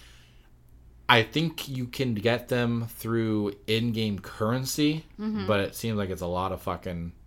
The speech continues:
Speaker 1: effort.
Speaker 2: Got
Speaker 1: Like,
Speaker 2: it.
Speaker 1: you gotta play a lot of fucking <laughs> times to get enough currency to do it.
Speaker 2: Okay.
Speaker 1: But I think you can also just pay to get
Speaker 2: Okay.
Speaker 1: stuff that you want.
Speaker 2: Gotcha.
Speaker 1: So I feel like this is going to be, look at this constant fucking market of shit that's gonna be added to the costumes, and you
Speaker 2: Right.
Speaker 1: can just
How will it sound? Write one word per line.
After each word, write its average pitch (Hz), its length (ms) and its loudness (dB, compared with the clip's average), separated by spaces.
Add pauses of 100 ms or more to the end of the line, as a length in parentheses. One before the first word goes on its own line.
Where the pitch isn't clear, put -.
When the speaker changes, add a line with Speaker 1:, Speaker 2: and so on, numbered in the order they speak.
Speaker 1:
effort. 120 580 0
Speaker 2:
Got 196 240 2
Speaker 1:
Like, 185 80 2
Speaker 2:
it. - 20 2
Speaker 1:
you 214 60 0
gotta 113 200 2
play 107 180 0
a 90 60 -2
lot 95 380 4
of 95 120 -4
fucking 95 360 -2
<laughs> - 20 -4
times 107 500 2
to 101 60 -2
get 95 260 -2
enough 101 300 -2
currency 101 440 -4
to 101 60 -4
do 98 200 -2
it. 107 240 0
Speaker 2:
Okay. 208 440 0
Speaker 1:
But 196 120 4
I 190 100 4
think 202 200 0
you 90 60 -8
can 92 120 -2
also 90 260 -2
just 80 260 -8
pay 87 480 -6 (240)
to 101 80 -10
get 104 140 0
Speaker 2:
Okay. - 80 -8
Speaker 1:
stuff 101 240 0
that 98 120 -2
you 104 140 -2
want. 101 400 -2
Speaker 2:
Gotcha. - 480 -8 (100)
Speaker 1:
So - 220 -2
I 92 140 0
feel 101 160 -4
like 92 120 -4
this 85 140 -8
is 85 140 -10
going 85 220 -6
to 82 80 -6
be, 78 400 -10 (760)
look 90 200 -6
at 82 100 -8
this 82 180 -8
constant 92 600 -8
fucking 90 280 -6
market 90 380 -4
of 87 120 -4
shit 92 320 -6
that's 87 260 -6
gonna 92 160 -4
be 90 120 -6
added 87 380 -6
to 98 120 -6
the 87 100 -6
costumes, 87 680 -8
and 85 200 -6
you 90 60 -6
Speaker 2:
Right. 196 140 -2
Speaker 1:
can - 100 -2
just - 120 -10